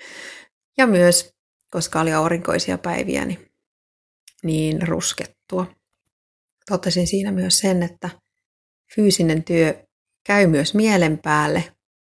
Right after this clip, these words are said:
Mä oon aika väsynyt tällä hetkellä. Niin se on mielenkiintoinen havainto, koska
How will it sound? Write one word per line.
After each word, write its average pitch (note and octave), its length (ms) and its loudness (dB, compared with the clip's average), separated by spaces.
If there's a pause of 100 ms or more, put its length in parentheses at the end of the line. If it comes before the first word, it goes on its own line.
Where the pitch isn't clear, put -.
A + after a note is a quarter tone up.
(280)
Mä F3 180 -4
oon D#3 180 -4
aika F3 280 0
väsynyt D#3+ 440 0
tällä - 260 -4
hetkellä. F3 500 -8 (720)
Niin - 80 -6
se - 120 0
on F3 100 4
mielenkiintoinen E3+ 580 2
havainto, E3+ 480 2
koska - 440 -8